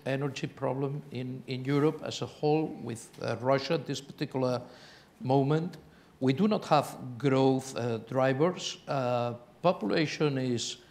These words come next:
stagnating. Uh, there is no growth and quality of life is diminishing. So at the end, what I'm saying is the international situation is a very difficult one at this particular moment. And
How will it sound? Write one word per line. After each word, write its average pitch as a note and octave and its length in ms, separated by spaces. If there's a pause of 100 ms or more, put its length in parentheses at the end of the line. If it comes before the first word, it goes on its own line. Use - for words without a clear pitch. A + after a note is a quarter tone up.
(360)
stagnating. C3+ 840
Uh, C3+ 380
there B2 120
is A2+ 160
no D3 180
growth C3 440
and C3 280
quality C#3 360
of B2 180
life B2 340
is A2 140
diminishing. C3 600 (560)
So F#3 320
at D#3+ 160
the F3+ 160
end, G#3 320
what D3+ 180
I'm D3 200
saying G#3 480
is B2 160
the C3 180
international G3 640
situation D#3 580
is B2 160
a B2+ 40
very E3+ 280
difficult C3 540
one G2+ 280
at E3+ 120
this C3 160
particular A2 420
moment. A2 400 (680)
And E3+ 520